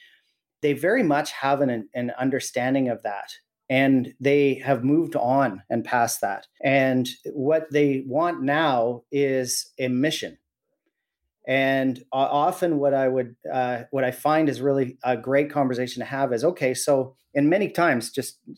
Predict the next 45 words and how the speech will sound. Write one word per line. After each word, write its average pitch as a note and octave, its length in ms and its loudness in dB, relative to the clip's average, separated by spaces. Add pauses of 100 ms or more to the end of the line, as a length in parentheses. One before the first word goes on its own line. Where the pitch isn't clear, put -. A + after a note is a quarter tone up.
(140)
uh, B2+ 320 0
as B2 140 -8
an B2 140 -6
aside, F#3 360 0
a A#2+ 60 0
lot G#3 320 -2
of F#3 80 2
the D3+ 80 -2
people F#3+ 340 -2
are, A#2+ 220 2
are B2+ 260 2
really D3+ 460 0
elite C3 420 2
athletes C#3 580 0
or A2 120 -2
elite C#3 280 -2
performers," C#3+ 560 0
and C3 100 -4
that C3+ 140 0
sort C3 160 0
of B2 80 -6
thing. A#2+ 200 -2 (720)
And D3+ 320 4 (400)
i-, - 120 -8 (180)
it's D#3 240 0
like, D#3+ 140 2
"Oh, G3+ 260 0 (120)
so E3+ 240 0
you D#3 220 2
used F3+ 420 0
to F#3+ 80 0
be D#3 340 0
an C#3+ 100 0
elite C#3+ 280 2
athlete C#3 460 0
in A#2 160 -2
this. C3 380 0 (280)
Now E3 320 4
your, D3+ 580 0
your C#3+ 280 2
elite C3+ 420 -2
focus D3+ 560 -2
is A#2+ 240 -4
recovery C3+ 540 0
from B2 360 0